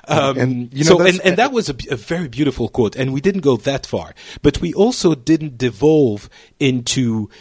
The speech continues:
Speaker 1: the, uh, uh, controversy for T V ratings' sake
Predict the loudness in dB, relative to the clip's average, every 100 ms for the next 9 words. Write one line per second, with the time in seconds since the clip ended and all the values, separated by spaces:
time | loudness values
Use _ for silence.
0 | _ -16 -4 -4 -2 -4 -6 -12 -18 _
1 | _ -8 -4 -4 -6 -8 -12 -14 _ _
2 | _ _ _ -8 -8 _ _ _ _ _
3 | -8 0 0 0 -2 0 0 0 -6 -8
4 | -12 -4 -2 -2 -4 -8 -4 -4 -2 -4
5 | -6 -12 -12 -12 -10 -10 -12 -20